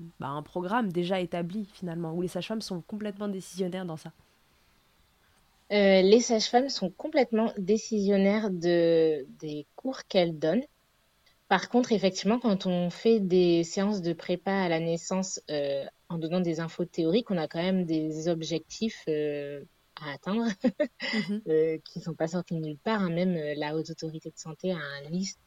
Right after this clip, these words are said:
Speaker 2: listing, euh, d'objectifs à atteindre. Par contre, effectivement, on n'a pas,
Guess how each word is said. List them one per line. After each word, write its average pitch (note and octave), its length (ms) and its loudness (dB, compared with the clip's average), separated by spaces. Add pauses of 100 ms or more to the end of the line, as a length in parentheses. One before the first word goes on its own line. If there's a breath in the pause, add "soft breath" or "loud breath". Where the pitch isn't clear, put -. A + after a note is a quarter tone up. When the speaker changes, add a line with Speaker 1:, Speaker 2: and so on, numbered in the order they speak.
(200)
Speaker 2:
listing, F3+ 560 -2
euh, D3 120 -6 (400 soft breath)
d'objectifs F3 580 -4
à D#3 80 -2
atteindre. A3 340 -4 (460 loud breath)
Par E3+ 200 -4
contre, A#3 260 0
effectivement, F3+ 560 -2
on A#3 120 2
n'a D#3+ 200 0
pas, G#3+ 380 -2